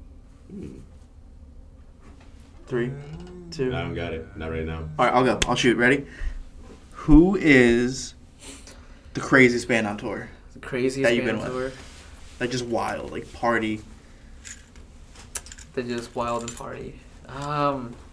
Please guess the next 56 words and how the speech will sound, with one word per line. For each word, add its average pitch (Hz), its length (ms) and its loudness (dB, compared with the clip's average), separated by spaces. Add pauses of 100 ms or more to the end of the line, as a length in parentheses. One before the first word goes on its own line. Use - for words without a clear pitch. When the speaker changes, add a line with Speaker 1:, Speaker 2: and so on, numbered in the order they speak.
(100)
Speaker 2:
But, 151 80 0
like, 165 120 6
in 170 80 6
a 147 40 4
good 135 180 4
way, 104 140 2
not 117 200 4
Speaker 3:
in 170 40 4
a 180 60 8
Speaker 2:
like, - 80 6
Speaker 3:
good 175 160 10
way, 156 180 4
yeah, 147 140 4
no, 139 80 4
Speaker 2:
yeah. 123 80 4
Speaker 3:
I'm 135 80 -2
trying 196 200 4
to 135 80 -2
think, 135 380 -2
'cause 123 140 -4
there 135 140 4
are 151 120 4
some 135 220 -6
bands 113 300 -4
that, 110 40 -4
like, 107 160 -4
just 107 160 -12
go 107 80 -4
fucking 107 320 -8
crazy. 110 400 -8
Hold 120 200 -8
on, 104 120 -6
I 143 120 -4
need 226 100 2
to 196 120 6
look 135 240 2
through 127 180 -2
my 117 100 -6
phone 113 240 -8
really 120 240 -6
quick - 400 -8 (800)
and 117 280 -6
remember, 113 720 -8
because 120 320 -6
they're, 127 360 2
I 190 220 6
honestly, 226 360 8
like, 185 120 6
you 165 40 -2
know 190 120 8
what 196 140 8
band 143 220 4
I 135 80 4
love 123 380 0
that, 117 180 -2
like, - 320 -6